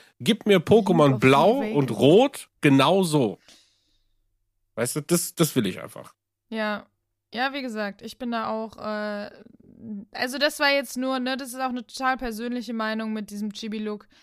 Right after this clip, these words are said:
Speaker 2: Ähm, ich find's ja jetzt auch nicht so, dass ich da sitze und sage, „Boah, w-, w-, worst, was ich je gesehen habe.“
Speaker 1: Nee.
Speaker 2: Aber ich, ich bin da halt bei Ben, deswegen freue ich mich tatsächlich auch auf den, den neuen Titel dann, weil ich eben auch hoffe, dass es dadurch einfach ein bisschen,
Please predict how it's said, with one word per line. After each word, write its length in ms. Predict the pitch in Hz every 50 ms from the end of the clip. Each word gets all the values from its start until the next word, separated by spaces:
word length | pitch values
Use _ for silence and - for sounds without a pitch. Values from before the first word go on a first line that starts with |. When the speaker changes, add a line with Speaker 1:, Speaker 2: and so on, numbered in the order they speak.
| _ _ _ _ _ _
Speaker 2:
Ähm, 240 | - 208 220 220 226 -
ich 140 | 220 -
find's 200 | - 277 294 -
ja 60 | 320 285
jetzt 140 | 269 269 247
auch 60 | 254
nicht 120 | 262 254
so, 80 | - 254
dass 140 | 226 240 226
ich 80 | 190 -
da 140 | 240 226 220
sitze 260 | 202 226 214 - 240
und 60 | 220
sage, 240 | 196 220 208 202 196
„Boah, 500 | 170 175 190 202 202 196 196 196 185 190 190
w-, 40 |
w-, 640 | - 226 202 185 - - - - - 185 180 190 196
worst, 360 | 208 220 220 226 220 220 -
was 160 | 214 208 190 190
ich 80 | 175
je 100 | 220 220
gesehen 400 | 208 220 180 202 233 233 214 196
habe.“ 320 | 185 180 185 185 190 196 214
Speaker 1:
Nee. 360 | 123 120 120 117 123 135 - _ _ _ _ _ _ _ _ _
Speaker 2:
Aber 460 | - 196 196 214 247 247 254 254 - - _ _
ich, 340 | - - - - - 240 - -
ich 360 | - - 240 - - - - 214
bin 160 | - 262 262 262
da 160 | 262 254 254
halt 200 | 254 247 240 -
bei 140 | 240 226 214
Ben, 420 | 202 233 240 262 269 277 269 262 - - 202 -
deswegen 340 | 240 226 - 254 240 226
freue 240 | - - 240 254 269
ich 80 | 277 -
mich 140 | 254 247 -
tatsächlich 600 | 262 240 - - 247 247 - 240 247 - - -
auch 180 | 226 226 -
auf 220 | - 226 214 - -
den, 340 | - 220 214 214 214 208
den 180 | 208 214 202 202
neuen 300 | 208 226 254 269 269 247
Titel 260 | - 254 214 247 240
dann, 180 | 220 233 226 202
weil 160 | 226 226 220
ich 140 | 220 - -
eben 180 | 226 214 202
auch 320 | - - 226 247 262 247 -
hoffe, 400 | 240 233 - - 226 226 226 220 _ - - - - _ _
dass 200 | - 208 208 -
es 120 | 202 -
dadurch 360 | - 220 220 226 233 226 190 -
einfach 380 | - 220 214 - 233 214 -
ein 80 | 220 202
bisschen, 480 | 220 220 - - 220 214 214 208 208